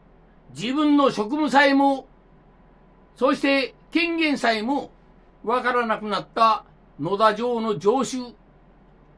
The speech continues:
東大阪五十万市民の生活を守るはずの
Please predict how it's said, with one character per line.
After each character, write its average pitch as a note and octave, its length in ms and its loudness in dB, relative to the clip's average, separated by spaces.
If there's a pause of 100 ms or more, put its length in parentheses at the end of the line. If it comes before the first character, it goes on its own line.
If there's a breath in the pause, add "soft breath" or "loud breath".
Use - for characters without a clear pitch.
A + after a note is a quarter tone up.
(840)
東 C4+ 320 2
大 C4 80 2
阪 B3 280 0
五 B3 160 0
十 C#4+ 100 0
万 C4+ 300 2 (400)
市 - 200 -14
民 C4+ 240 0
の C4 300 0 (1900)
生 D4+ 220 0
活 D4 240 2
を C4+ 100 2
守 C4 320 2
る C4 80 -6 (100)
は - 240 0
ず C4+ 120 -4
の C4 260 -4